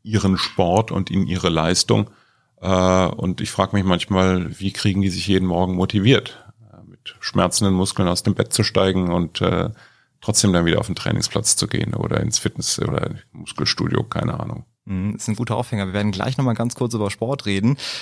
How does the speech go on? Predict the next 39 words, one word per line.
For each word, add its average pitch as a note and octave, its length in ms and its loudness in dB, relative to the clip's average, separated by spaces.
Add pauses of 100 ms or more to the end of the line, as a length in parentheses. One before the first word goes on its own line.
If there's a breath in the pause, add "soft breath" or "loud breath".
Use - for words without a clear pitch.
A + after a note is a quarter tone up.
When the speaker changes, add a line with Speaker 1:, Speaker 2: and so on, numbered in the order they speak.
(160 loud breath)
Speaker 2:
Ähm, A#2 720 4 (120)
Sie G#2+ 220 0
waren C3+ 240 2
ja A#2+ 280 4
Agrarwissenschaftler, B2 1080 0
haben A2+ 160 4
das A2 220 0
studiert, C3+ 760 2
äh, A#2 260 6
hatten A#2 240 2
sich G#2+ 160 -2
mit - 360 -2
dem G2+ 120 -2
Thema G#2 240 2
Ferkelzucht B2 720 -2
beschäftigt. - 520 -2
Sie A2+ 120 0
waren D3+ 180 4
ja D#3+ 80 4
auch D3 100 4
sehr C3+ 160 4
dankbar, A#2 420 0
dass A#2+ 260 2
eben A2 260 4
Ihr G#2+ 100 2
Leben A2+ 240 4
dann G#2 180 4
diese A2+ 220 2
Wendung C3+ 280 4
genommen B2 340 4
hat B2 100 4
und A2 140 0
Sie A2+ 100 2
bei G#2 120 2
R F#2+ 120 0
T G2+ 120 0
L A2+ 180 2
gelandet G2 380 0
sind. A#2+ 200 4